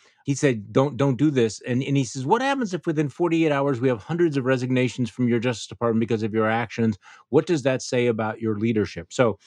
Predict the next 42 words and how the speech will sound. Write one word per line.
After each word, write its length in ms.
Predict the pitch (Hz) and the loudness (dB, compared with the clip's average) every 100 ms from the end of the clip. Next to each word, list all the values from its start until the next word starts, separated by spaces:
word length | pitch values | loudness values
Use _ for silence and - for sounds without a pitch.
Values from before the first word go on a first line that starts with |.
| _ _ | _ _
this 180 | 143 - | -6 0
was 220 | 139 101 | 0 0
the 100 | 104 | -6
threat, 400 | - 131 127 101 _ _ _ _ _ _ - | -6 2 2 2 _ _ _ _ _ _ -4
mass 380 | 127 131 123 120 | 0 2 2 2
resignations. 800 | 113 107 110 120 117 120 113 - - - - | 0 2 0 0 0 -2 -6 -8 -20 -16 -2
Look, 220 | 170 - | -2 0
I, 440 | 156 175 - 226 202 | -2 -2 2 0 2
I, 120 | 175 | 0
I 20 | 202 | 0
think 220 | 196 139 | 0 -4
that 100 | - | -4
people 240 | 139 143 | -4 0
need 140 | 127 113 | 0 0
to 60 | |
s-, 220 | 107 - - - - - | -4 -8 -18 -20 -20 -2
fully 280 | 156 147 | 0 2
understand 600 | 123 110 104 - 110 104 104 - | 2 0 -2 0 0 0 -4 -10
what 540 | 113 113 117 127 - - | -8 0 2 2 0 -2
a 280 | 110 104 | 0 0
Trump 400 | 98 - 135 120 | -2 -2 -2 -2
two 160 | - 131 | -4 -6
point 340 | - 113 110 - | -2 0 0 -2
oh 420 | 107 101 98 87 - 107 | 0 0 0 -2 -8 -6
administration 720 | 98 101 101 113 101 - 98 | -2 0 0 0 -2 -2 -4
would 200 | 101 98 | -2 -2
look 220 | 107 - | -2 -2
like, 260 | 98 92 - _ _ _ | -4 -4 -8 _ _ _
because 280 | 117 127 104 | -4 -2 0
now 600 | 113 131 156 156 156 135 | 2 2 4 2 2 0
he 400 | - 143 131 127 | -2 0 2 2
and 100 | 113 | 0
the 60 | 101 | -2
people 300 | 120 107 110 | -4 -4 -2
around 340 | 104 104 107 | 0 0 -2
him 220 | 92 98 | -2 0
know 180 | 104 104 | 2 2
that 160 | 98 87 | -2 -4
they 160 | 98 | -4
have 260 | 92 110 107 | -2 -2 -4
to 80 | 92 | -8
stack, 420 | - - 101 92 | -10 -6 -6 -6